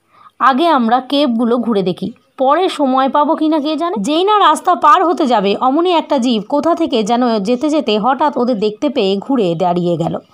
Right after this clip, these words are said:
ইচ্ছেটাই এই জিপের চাকায় পিষে দেবে। বাবলু অলির হাত ধরে হ্যাচকা টান দিল, ফলে বেঁচে গেল। ওরা জিপ থামিয়ে ওদের ধরবে বলে ছুটে আসছিল। হঠাৎ দুজন ব্যক্তি স্কুটারে চেপে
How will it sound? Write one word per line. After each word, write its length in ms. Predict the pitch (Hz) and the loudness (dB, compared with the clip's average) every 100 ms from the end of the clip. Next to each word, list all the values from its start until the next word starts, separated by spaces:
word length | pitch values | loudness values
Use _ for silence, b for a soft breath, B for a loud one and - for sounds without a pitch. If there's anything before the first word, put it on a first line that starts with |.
| B B B B B B | B B B B B B
ইচ্ছেটাই 420 | 285 262 370 381 | -4 -2 0 2
এই 220 | 359 277 | 2 0
জিপের 400 | 208 285 269 349 | 0 -2 0 -2
চাকায় 320 | - 240 262 | 0 0 0
পিষে 300 | 330 240 - | 0 -2 -2
দেবে। 240 | 185 175 190 - B B B | -2 -2 -4 -8 B B B
বাবলু 320 | 277 294 330 | 0 2 2
অলির 360 | 359 294 294 330 | 0 0 0 0
হাত 240 | 247 262 | 0 -2
ধরে 260 | 233 311 311 | 0 0 0
হ্যাচকা 380 | 254 240 - 285 | 0 -2 -2 -2
টান 300 | 262 214 220 | 0 -2 0
দিল, 200 | 240 311 - b b b b b _ | -2 -4 -8 b b b b b _
ফলে 220 | 339 359 | -2 0
বেঁচে 300 | 277 214 220 | 0 0 -2
গেল। 200 | 185 170 - _ b b b - | -2 -4 -8 _ b b b -2
ওরা 160 | 330 | 0
জিপ 220 | 339 359 381 | 2 0 -2
থামিয়ে 500 | - 370 381 339 294 | -2 0 2 2 2
ওদের 420 | 302 269 302 285 | 0 0 0 0
ধরবে 300 | 214 262 277 | 0 0 0
বলে 260 | 302 302 320 | 0 0 0
ছুটে 300 | - 285 214 | -2 -2 0
আসছিল। 420 | 180 185 208 190 160 | 0 -2 -2 -2 -4
হঠাৎ 400 | - - 294 370 | -8 -4 0 0
দুজন 380 | 277 294 269 302 | 0 0 0 0
ব্যক্তি 400 | 254 262 - 214 | 0 -2 -2 -4
স্কুটারে 460 | 208 269 254 285 294 | -2 -4 -2 -2 0
চেপে 380 | 294 202 190 | -2 -2 -2